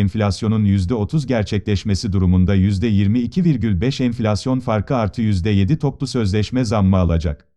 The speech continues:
Sabahta yer alan habere göre, S S K ve Bağkur emeklilerinin zam oranı Ocak ayında altı ayda oluşan enflasyona göre yüzde yirmi beş virgül kırk altı arttı.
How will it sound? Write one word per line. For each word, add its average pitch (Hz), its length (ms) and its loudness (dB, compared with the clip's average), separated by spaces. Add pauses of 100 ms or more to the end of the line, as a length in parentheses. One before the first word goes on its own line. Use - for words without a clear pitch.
(600)
Sabahta 123 500 -2
yer 143 160 2
alan 104 260 2
habere 95 340 2
göre, 82 400 -2
S 113 260 -2
S 120 220 -2
K 117 240 -2
ve 95 160 0
Bağkur 147 340 0
emeklilerinin 120 680 0
zam 131 260 -2
oranı 120 280 0
Ocak 104 340 -2
ayında 104 320 0
altı 98 280 0
ayda 127 260 0
oluşan 107 380 0
enflasyona 98 680 0
göre 95 240 2
yüzde 95 300 2
yirmi 101 380 2
beş 156 240 -2
virgül 135 320 0
kırk 143 240 -4
altı 101 260 0
arttı. 85 380 -2